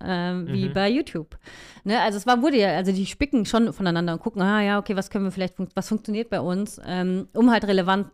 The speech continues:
Speaker 1: zu bleiben, auch für Zielgruppen natürlich.
Speaker 2: Oder zu monetarisieren,
Speaker 1: Ja.
Speaker 2: wie TikTok, die halt längere Videos machen, weil die kurzen halt viel schlechter monetarisieren und es entsprechend, ne, für das Wachstum des Unternehmens dann relevanter wird, irgendwie eine andere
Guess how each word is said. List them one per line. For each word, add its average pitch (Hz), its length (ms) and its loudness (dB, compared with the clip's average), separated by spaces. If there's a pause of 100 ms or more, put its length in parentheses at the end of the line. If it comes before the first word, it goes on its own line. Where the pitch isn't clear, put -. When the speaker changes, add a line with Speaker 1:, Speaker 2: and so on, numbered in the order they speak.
(140)
Speaker 1:
zu 185 140 -8
bleiben, 190 380 4
auch 156 200 -8
für 165 200 -8
Zielgruppen 160 400 -10
natürlich. 160 420 -8 (240)
Speaker 2:
Oder 143 160 -8
zu - 120 -12
monetarisieren, 135 680 -4
Speaker 1:
Ja. 190 80 0
Speaker 2:
wie 175 60 -2
TikTok, 135 400 -6
die 123 160 -6
halt 120 160 -4
längere 123 340 -4
Videos 127 380 -8
machen, 123 260 -8
weil 120 80 -6
die 117 240 -10
kurzen 131 440 -8
halt 117 140 -8
viel 123 160 -12
schlechter 117 340 -12
monetarisieren 120 720 -8
und 117 120 -10
es 113 100 -18
entsprechend, 117 500 -14
ne, 131 100 -10
für 123 100 -16
das 117 140 -12
Wachstum 117 360 -10
des 117 80 -14
Unternehmens 120 500 -10
dann 113 120 -14
relevanter 113 460 -10
wird, 117 120 -12
irgendwie 117 220 -12
eine 113 200 -12
andere 113 440 -8